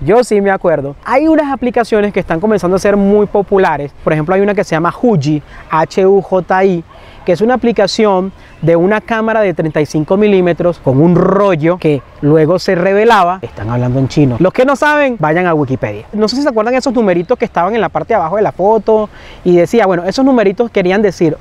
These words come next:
uno, el número de la foto. Normalmente esos rollos tenían veinticuatro fotos, en su gran mayoría. Unos tenían menos, otros tenían más.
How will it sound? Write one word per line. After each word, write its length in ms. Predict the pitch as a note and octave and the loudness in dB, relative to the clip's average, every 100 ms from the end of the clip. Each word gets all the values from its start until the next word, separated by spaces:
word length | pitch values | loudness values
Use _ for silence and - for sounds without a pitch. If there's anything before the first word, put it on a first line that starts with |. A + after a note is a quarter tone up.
| - | 2
uno, 340 | C4 F3 A#2 - | 2 2 -2 0
el 280 | F#3+ F#3 | 2 2
número 260 | F#3 F3 G3+ | 2 2 2
de 60 | F#3 | 0
la 120 | C#3+ | 0
foto. 380 | G3+ F3+ - A#2+ - - | 0 -2 -2 -18 -14 -4
Normalmente 540 | F#3+ A#3+ C4+ C#4 C4+ | 0 2 2 0 0
esos 200 | C4+ C#4+ | -2 -2
rollos 280 | - A#3 A#3+ | 0 2 2
tenían 300 | A3+ F3 F3+ | 0 -2 0
veinticuatro 520 | G3+ F#3 E3 D#3 G3 | -2 -2 -2 -2 -2
fotos, 320 | G3 G3 F#3+ - | -2 -2 -2 -6
en 160 | C3 C#3 | -6 -2
su 120 | C#3 | 0
gran 180 | C#3+ C#3 | 2 2
mayoría. 460 | E3+ G3 F3 D#3+ - - - | 2 2 2 0 -6 -16 -4
Unos 160 | C#3 D3 | -2 2
tenían 280 | F3+ E3+ | 2 2
menos, 220 | F3 F#3+ C#3+ | 2 2 0
otros 160 | C#3 | 0
tenían 260 | D3 D3 D#3+ | 0 2 2
más. 220 | C#3+ | 0